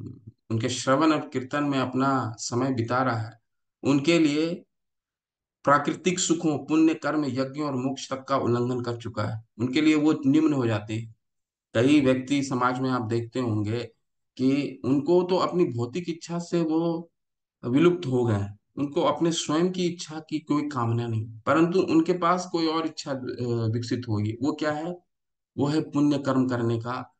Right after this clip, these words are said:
अ, समा-, अ, राष्ट्रवाद आ जाता है।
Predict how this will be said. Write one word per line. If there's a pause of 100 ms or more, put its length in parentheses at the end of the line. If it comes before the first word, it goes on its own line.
(480)
अ, (380)
समा-,
अ, (1040)
राष्ट्रवाद
आ
जाता
है।